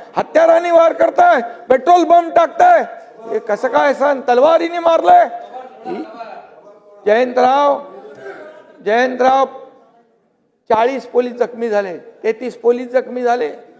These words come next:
डीसीपी लेवलचे अधिकारी जखमी होत आहेत. याचा अर्थ काय घेणार आपण?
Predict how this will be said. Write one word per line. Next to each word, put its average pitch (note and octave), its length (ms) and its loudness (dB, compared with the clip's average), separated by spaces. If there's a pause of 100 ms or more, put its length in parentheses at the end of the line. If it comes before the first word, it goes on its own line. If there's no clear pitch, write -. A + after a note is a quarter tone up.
(440)
डीसीपी A#3+ 460 -8
लेवलचे B3 380 4
अधिकारी B3 460 -2
जखमी C4 340 -4
होत C4 200 2
आहेत. C4 200 0 (560)
याचा C4+ 340 2
अर्थ C#4 200 -2
काय D#4+ 220 0
घेणार E4 260 0
आपण? D#4 300 0